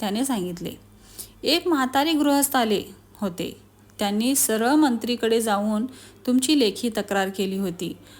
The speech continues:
आणि त्या तक्रारीवर माननीय मंत्र्यांनी चौकशीचे आदेश दिले." मग याने विचारले की, "त्या गृहस्थाचे नाव सांगू शकताय का?"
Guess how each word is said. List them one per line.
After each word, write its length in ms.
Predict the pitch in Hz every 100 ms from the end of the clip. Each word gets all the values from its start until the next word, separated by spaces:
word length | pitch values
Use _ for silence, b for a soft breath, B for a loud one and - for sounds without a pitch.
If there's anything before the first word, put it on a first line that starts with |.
| B -
आणि 260 | 190 208 214 -
त्या 180 | 240 311
तक्रारीवर 760 | 285 254 220 208 208 190 202 247
माननीय 600 | 220 208 202 202 233 311
मंत्र्यांनी 680 | 294 226 208 190 185 196 220
चौकशीचे 680 | 226 196 180 208 208 202 226
आदेश 500 | - 180 175 220 208
दिले." 280 | 175 170 - - B B B B B -
मग 200 | 254 330
याने 320 | 339 302 285
विचारले 540 | 294 269 247 240 247 233
की, 340 | 233 269 - - -
"त्या 120 | 247
गृहस्थाचे 800 | 285 247 226 254 277 302 294 311
नाव 240 | 294 269 302
सांगू 360 | 277 226 247
शकताय 380 | 302 320 - 247
का?" 300 | 233 208 220